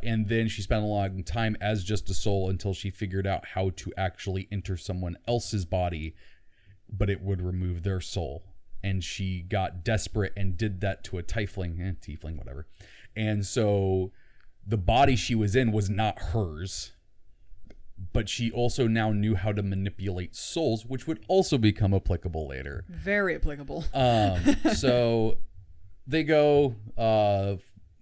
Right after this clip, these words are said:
Speaker 1: the tree has actually been turned into a treant by the druids. They had to fight it. It's pretty cool.
Speaker 2: Yeah, it
Speaker 1: Took
Speaker 2: was,
Speaker 1: it down.
Speaker 2: it was neat. <laughs>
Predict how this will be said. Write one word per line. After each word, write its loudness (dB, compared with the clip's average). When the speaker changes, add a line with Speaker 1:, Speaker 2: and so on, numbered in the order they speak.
Speaker 1:
the 0
tree -2
has 4
actually 4
been 2
turned 0
into 0
a 0
treant 0
by 4
the 0
druids. 2
They 0
had -2
to -4
fight 2
it. 0
It's -2
pretty 4
cool. 2
Speaker 2:
Yeah, -4
it -2
Speaker 1:
Took 2
Speaker 2:
was, 0
Speaker 1:
it 2
down. 4
Speaker 2:
it 2
was 0
neat. -6
<laughs> -4